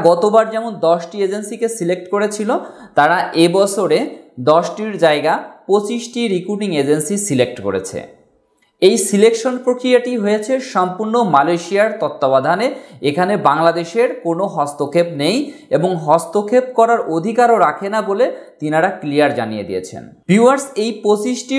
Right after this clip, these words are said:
রিক্রুটিং এজেন্সির নাম এখনও আপনাদেরকে জানিয়ে দিতে পারছি না, তবে এই পঁচিশটির মাধ্যমেই মালয়েশিয়াতে কর্মী যাবে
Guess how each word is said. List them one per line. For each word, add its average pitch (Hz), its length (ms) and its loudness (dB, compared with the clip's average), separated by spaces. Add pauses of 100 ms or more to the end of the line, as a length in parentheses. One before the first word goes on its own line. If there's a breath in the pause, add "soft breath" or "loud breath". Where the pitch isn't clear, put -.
(120)
রিক্রুটিং 240 380 -2 (220)
এজেন্সির 214 460 0 (140)
নাম 165 180 4 (220)
এখনও 196 280 -2 (100)
আপনাদেরকে 156 400 -4 (100)
জানিয়ে 147 320 -2
দিতে 170 260 -2
পারছি 127 360 0
না, 175 60 2 (460 loud breath)
তবে 170 200 4 (200)
এই 175 60 0 (100)
পঁচিশটির 226 600 -2
মাধ্যমেই 202 480 0 (260)
মালয়েশিয়াতে 170 500 0 (100)
কর্মী 156 320 -2
যাবে 165 220 2